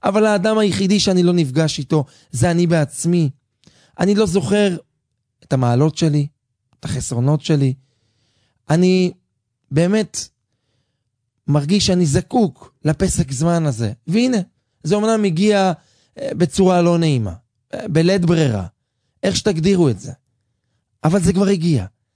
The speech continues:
למה שאני לא אנצל את הפסק זמן הזה לחשיבה חיובית, לבניית המערכות שקרסו מבחינתי?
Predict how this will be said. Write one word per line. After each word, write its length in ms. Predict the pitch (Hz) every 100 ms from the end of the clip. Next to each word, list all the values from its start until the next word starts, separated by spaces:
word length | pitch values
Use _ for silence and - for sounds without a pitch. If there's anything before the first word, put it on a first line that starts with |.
| _ _ _ -
למה 300 | 123 160 190
שאני 320 | - 165 165
לא 180 | 185 185
אנצל 680 | 165 143 - - 208 180 120 - _ _ _ -
את 100 | 147
הפסק 540 | 147 - 208 - 156
זמן 340 | 131 160 208 202
הזה 260 | 165 196 175 _ _ -
לחשיבה 680 | 165 185 180 - 180 160 214
חיובית, 920 | 131 202 185 165 247 233 156 - - _ _ _ _ -
לבניית 1120 | 208 190 156 214 220 226 247 269 233 - - _ _ _
המערכות 1040 | 214 214 214 208 196 196 - 277 254 151 - _ _ _ -
שקרסו 680 | 214 - 208 185 - 262 277
מבחינתי? 640 | 226 180 156 110 -